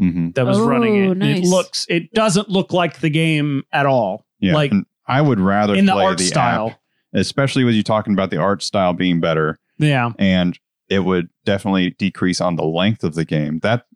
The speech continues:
Speaker 1: that was my big problem. For the enjoyment I got out of it, I would rather play T I four again with how long that took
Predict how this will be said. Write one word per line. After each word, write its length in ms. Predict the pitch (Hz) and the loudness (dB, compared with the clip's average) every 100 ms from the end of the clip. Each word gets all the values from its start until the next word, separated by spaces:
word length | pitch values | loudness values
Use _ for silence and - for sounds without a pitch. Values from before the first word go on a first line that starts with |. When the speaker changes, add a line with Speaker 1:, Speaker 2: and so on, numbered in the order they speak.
| - | -2
Speaker 1:
that 120 | 151 | 0
was 120 | 110 90 | 0 0
my 260 | 87 90 | -2 -2
big 200 | 87 78 | -2 -6
problem. 260 | - 80 80 | -4 -4 -4
For 140 | - | -4
the 60 | 107 | 0
enjoyment 380 | 101 98 101 95 | 2 2 0 0
I 120 | 87 | -2
got 240 | 85 87 87 | 0 0 0
out 220 | 85 82 | 0 0
of 100 | 85 | -2
it, 160 | 82 _ - _ - | -4 _ -20 _ -2
I 140 | 135 | 2
would 120 | 143 | 2
rather 360 | 123 120 123 117 | 2 0 0 0
play 500 | - 113 104 98 95 - _ | 0 0 2 2 0 -6 _
T 160 | - 120 | -2 2
I 140 | 107 | 2
four 300 | 104 110 95 | 0 0 0
again 440 | 87 85 78 78 80 _ _ | 0 0 -2 -2 -6 _ _
with 160 | - 92 | -4 -2
how 240 | 107 107 | -2 0
long 240 | 117 107 98 | 2 2 2
that 180 | 92 - | 0 -2
took 340 | 90 78 - | -2 -2 -4